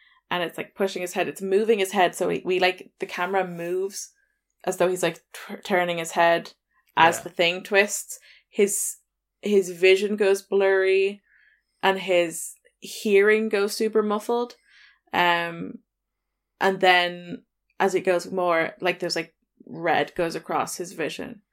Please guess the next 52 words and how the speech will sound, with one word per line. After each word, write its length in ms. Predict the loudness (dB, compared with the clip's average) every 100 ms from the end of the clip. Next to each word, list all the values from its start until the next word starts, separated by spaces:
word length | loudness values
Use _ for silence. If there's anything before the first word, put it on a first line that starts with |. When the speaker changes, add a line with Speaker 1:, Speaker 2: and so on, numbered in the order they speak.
| _ _ _ _
Speaker 1:
and 140 | -6
it's 600 | -4 -6 -6 -6 -8 -12 -16 _ _ _ _ -20 -10
excruciating. 840 | -8 -6 -4 -2 -2 -4 -6 -8 -14 _ _ _ _ _ -16
Speaker 2:
It's 140 | -12
amazing. 440 | -10 -6 -6 -6 -12
It's 140 | -14
great. 560 | -10 -6 -4 -6 -8 2
Speaker 1:
It's, 320 | 4 4 -6 4
yeah, 180 | 6 6
it's 120 | 0
Speaker 2:
Um, 200 | -10 -4
Speaker 1:
amazingly 560 | 2 4 4 2 0 0
done, 260 | 2 0
but 160 | -2 -8 -2
also 300 | -2 -2 -6
excruciating. 640 | -8 -10 -10 -10 -10 -6
But 120 | 0
I 60 | 0
mean, 120 | 4
Speaker 2:
that's 160 | 4 4
Speaker 1:
it 60 |
is 60 | 2
Speaker 2:
when 60 | 2
Speaker 1:
that 80 | 0
Speaker 2:
I'm 40 |
Speaker 1:
kind 140 | 0 -2
of 80 | -2
thing 140 | -4
Speaker 2:
like 40 | -6
Speaker 1:
where 60 |
it's 140 | -6 -4
like, 240 | -4 -6 _ -20 -6
how 200 | 0 2
can 160 | 0
you 100 | -4
make, 380 | -2 -4 -6 -12 _ _ _ _
'cause 100 | -10
it's 120 | -4
already 260 | 0 2 0
an 60 | -4
excruciating 640 | -6 -6 -6 -2 -4 -4
scene 300 | -8 -10 -10
if 100 | -8
they 100 | -10
showed 280 | -6 -4 -2
it 80 | -4
from 140 | -8
any 180 | -10 -8
other 160 | -6 -6
point 240 | -8 -12
of 60 | -14
view, 200 | -16